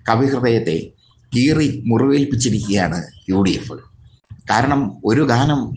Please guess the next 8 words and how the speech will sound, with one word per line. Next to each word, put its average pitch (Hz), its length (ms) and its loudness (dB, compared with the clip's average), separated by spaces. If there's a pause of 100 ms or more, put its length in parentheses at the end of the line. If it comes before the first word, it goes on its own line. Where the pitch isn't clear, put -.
ഹിറ്റായതോടുകൂടി 120 1040 0 (240)
കുഞ്ഞബ്ദുള്ള 120 840 0 (100)
ഉണർന്നു. 104 520 -2 (300)
കുഞ്ഞബ്ദുള്ള, 131 800 0 (400)
ഏഹ്, 107 220 2
എഴുത്തിൻ്റെ 135 520 0
ലോകത്തേക്ക് 117 720 0 (200)
സഞ്ചരിച്ചു. - 540 -2